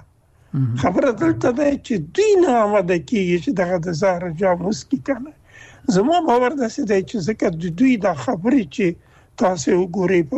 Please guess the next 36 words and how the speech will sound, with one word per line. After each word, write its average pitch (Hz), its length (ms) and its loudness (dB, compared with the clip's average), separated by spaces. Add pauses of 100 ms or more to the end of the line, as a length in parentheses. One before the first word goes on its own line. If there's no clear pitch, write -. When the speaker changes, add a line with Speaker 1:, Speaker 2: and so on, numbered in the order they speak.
(120)
Speaker 2:
مطبوعاتو 170 600 0
کې، 175 240 -4 (140)
په - 140 -2
رسنیو 190 520 -6
کې، 220 100 -6 (120)
موقف 214 500 -2
کې، 233 140 2 (500)
دوی 349 120 4 (140)
قطعاً 175 640 -2 (440)
شاتګ 170 380 -2 (160)
نه 320 160 2
کوي. 151 300 -2 (220)
او 170 80 2
د 165 100 -2
هغه 220 280 0 (760)
خبرې 220 380 2 (100)
نه 240 80 2
چې - 240 -4 (480)
په 254 120 -2
اوله 254 360 2
کې 214 180 -4
دوی 175 140 0 (100)
کړي، 233 200 0 (120)
تر - 120 0 (120)
دې 185 80 0 (140)
اوسه 320 200 2
Speaker 1:
البته 220 280 0
Speaker 2:
پورې 180 80 -4
Speaker 1:
په 208 80 2
Speaker 2:
دا 185 180 -2
Speaker 1:
جګړه 202 320 2
کې، 220 60 -2
اتمر 202 340 0
صاحب، 240 140 -4
وبخښئ، 190 340 -6
په 160 40 0